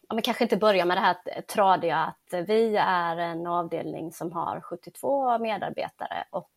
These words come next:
eh, utan den där lilla faktarutan, den kan komma sist. Det ska vara liksom en klatschig rubrik som fångar, eh, det ska ju låta skitspännande det här jobbet, och sen så,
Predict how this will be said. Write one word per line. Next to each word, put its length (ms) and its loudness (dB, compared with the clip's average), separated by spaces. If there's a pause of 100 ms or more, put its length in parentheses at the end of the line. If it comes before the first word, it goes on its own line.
(140)
eh, 140 -8 (380)
utan 460 -6
den 120 2
där 100 2
lilla 200 2
faktarutan, 720 -2
den 140 -6
kan 120 -8
komma 280 -4
sist. 580 -12 (460)
Det 60 -10
ska 160 -8
vara 180 -2
liksom 280 -4
en 100 -4 (160)
klatschig 440 0
rubrik 480 0
som 200 -8
fångar, 680 -4
eh, 440 -14 (680)
det 80 -12
ska 140 -4
ju 100 -2
låta 260 -2
skitspännande 680 -2
det 60 4
här 160 4
jobbet, 480 -8
och 60 -8
sen 180 -6
så, 380 -6